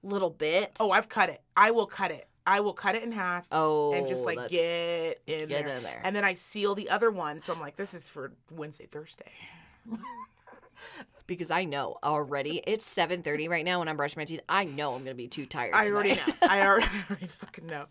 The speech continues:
Speaker 2: So I get it. Listen, I get it. A lot of you are in your feelings, but I will tell you, nothing
Speaker 1: Yeah.
Speaker 2: makes me prouder.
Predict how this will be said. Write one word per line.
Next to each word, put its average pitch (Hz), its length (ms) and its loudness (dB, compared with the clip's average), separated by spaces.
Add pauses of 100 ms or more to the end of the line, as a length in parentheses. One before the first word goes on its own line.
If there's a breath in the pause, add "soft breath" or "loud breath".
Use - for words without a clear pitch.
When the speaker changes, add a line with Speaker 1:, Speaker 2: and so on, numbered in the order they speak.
(580 loud breath)
Speaker 2:
So 320 200 0
I 320 100 6
get 208 180 4
it. - 120 -2
Listen, 220 280 2
I 180 100 4
get 170 160 0
it. - 120 -6
A - 60 2
lot 208 220 8
of 226 160 4
you 220 240 2
are 202 140 6
in 202 80 2
your 196 100 0
feelings, 175 320 -2
but 254 140 0
I 277 40 2
will 262 160 0
tell 240 220 0
you, 208 420 0
nothing 214 280 -2
Speaker 1:
Yeah. 139 100 2
Speaker 2:
makes 131 140 0
me 214 80 -6
prouder. 170 640 2